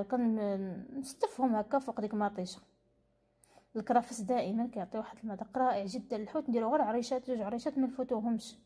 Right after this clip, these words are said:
صافي كنجيب هنايا الحامض كنقطعو وكندورو في الوسط. الحامض باش ما يجينيش مر كندير عليه شويه تاع الملحه.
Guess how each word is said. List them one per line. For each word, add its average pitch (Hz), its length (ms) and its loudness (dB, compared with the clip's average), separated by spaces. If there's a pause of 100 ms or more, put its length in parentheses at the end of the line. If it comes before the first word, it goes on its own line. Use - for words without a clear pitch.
(960)
صافي 311 200 -2
كنجيب 269 340 4
هنايا 240 280 4
الحامض 254 400 2
كنقطعو 220 680 0 (680)
وكندورو 240 760 2 (1700)
في - 60 -6
الوسط. 247 420 0 (2250)
الحامض 269 380 6
باش 247 160 0
ما 247 80 2
يجينيش 226 440 0
مر 294 220 4 (380)
كندير 220 240 2
عليه 233 160 0
شويه 285 180 -4
تاع 285 140 -2
الملحه. 269 400 4